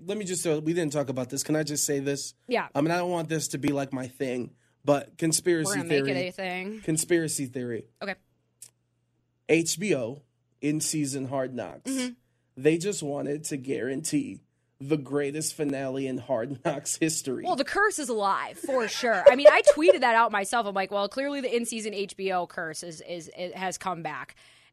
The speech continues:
Speaker 2: And, uh, I mean, Jonathan Taylor, I,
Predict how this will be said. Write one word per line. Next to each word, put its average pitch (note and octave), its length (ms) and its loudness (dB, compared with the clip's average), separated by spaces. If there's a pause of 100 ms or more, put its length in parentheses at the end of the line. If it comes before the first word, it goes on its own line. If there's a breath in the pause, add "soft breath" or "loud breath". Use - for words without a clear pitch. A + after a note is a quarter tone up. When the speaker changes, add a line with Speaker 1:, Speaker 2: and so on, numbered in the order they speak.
Speaker 2:
And, G#3+ 380 2
uh, F3+ 420 4 (1300)
I B3 80 -2
mean, C4 180 -2
Jonathan D4+ 460 0
Taylor, G#3 580 0
I, B2 340 -6